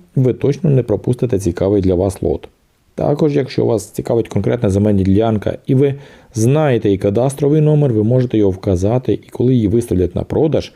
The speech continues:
чи оренду, ви одразу дізнаєтесь. Також можна вказати конкретного продавця чи орендодавця.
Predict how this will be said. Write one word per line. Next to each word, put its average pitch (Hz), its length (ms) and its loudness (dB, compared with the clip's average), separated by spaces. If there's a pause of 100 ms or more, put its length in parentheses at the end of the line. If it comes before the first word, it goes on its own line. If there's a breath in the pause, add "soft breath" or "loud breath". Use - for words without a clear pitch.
(300 loud breath)
чи - 160 0
оренду, 165 500 2
ви 117 140 4
одразу 123 380 2
дізнаєтесь. 87 720 0 (400)
Також 160 320 -2
можна 139 220 2
вказати 120 440 -2
конкретного 120 500 -2
продавця 135 640 -2
чи - 160 -4
орендодавця. 147 800 -2